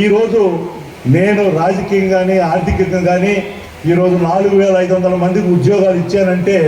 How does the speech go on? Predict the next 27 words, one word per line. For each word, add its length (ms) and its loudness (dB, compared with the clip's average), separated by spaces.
బీఎంఆర్ 600 2
యొక్క 260 0
ఈ 20 4
అభివృద్ధికి 560 0
మా 160 0
అక్క, 160 -6
ఆ 40 -4
నలుగురు 320 2
అక్క 120 -4
చెల్లెలే 300 2
కారణం. 300 -2
ఎందుకంటే 400 2
మా 100 0
ఒక 180 0
అక్క 220 -4
అయితే 160 2
డాక్టర్, 420 -2
మా 60 -2
తెన-, 300 -2
అక్కడ 160 -4
తెనాలి 340 0
మున్సిపల్ 360 0
చైర్పర్సన్ 520 -2
కూడా 140 0
గుంటూరులో, 480 0
సారీ 220 0
కర్నూలులో 420 0